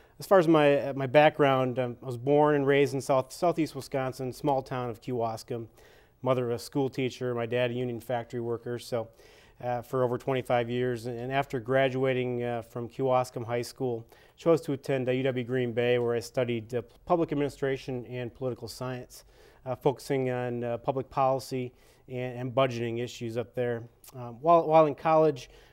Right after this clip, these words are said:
I was active in, in the student government, representing students for Resident Hall and Apartment Association, as well as a student senator,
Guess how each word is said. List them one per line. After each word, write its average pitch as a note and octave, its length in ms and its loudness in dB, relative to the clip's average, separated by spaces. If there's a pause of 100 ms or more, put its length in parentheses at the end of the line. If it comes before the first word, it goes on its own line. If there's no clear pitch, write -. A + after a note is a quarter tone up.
I C#3+ 40 -6
was C#3 120 0
active C#3+ 320 2
in, C#3+ 140 0
in C3 100 -2
the C3 60 -4
student C3 340 -4
government, C3+ 320 0
representing B2 540 -2
students B2+ 680 -6
for - 140 -10
Resident B2 360 -2
Hall B2 140 -4
and B2 80 -6
Apartment B2+ 340 -4
Association, B2 680 -6
as A#2 240 -10
well B2 180 -2
as A#2 120 -6
a A#2 40 -12
student A#2 360 -6
senator, B2 480 -6